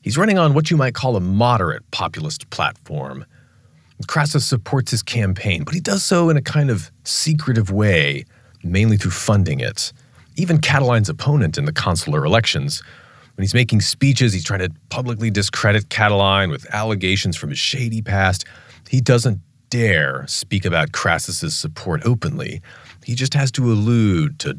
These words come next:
dark money behind Catiline. Crassus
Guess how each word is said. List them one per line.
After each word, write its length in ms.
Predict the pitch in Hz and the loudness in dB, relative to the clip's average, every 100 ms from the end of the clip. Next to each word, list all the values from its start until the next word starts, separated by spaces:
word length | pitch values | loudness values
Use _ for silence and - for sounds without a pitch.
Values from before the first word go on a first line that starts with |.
| - | -8
dark 340 | - 98 107 - | -4 0 0 0
money 400 | 92 95 87 78 | 0 2 2 2
behind 400 | 76 73 69 73 | 0 -2 -4 -6
Catiline. 760 | - 82 76 67 60 50 67 - - - - _ - _ - | -6 -2 -2 -2 -4 -6 -8 -12 -20 -20 -20 _ -20 _ -10
Crassus 640 | - 151 165 160 151 - | 0 0 2 0 0 -4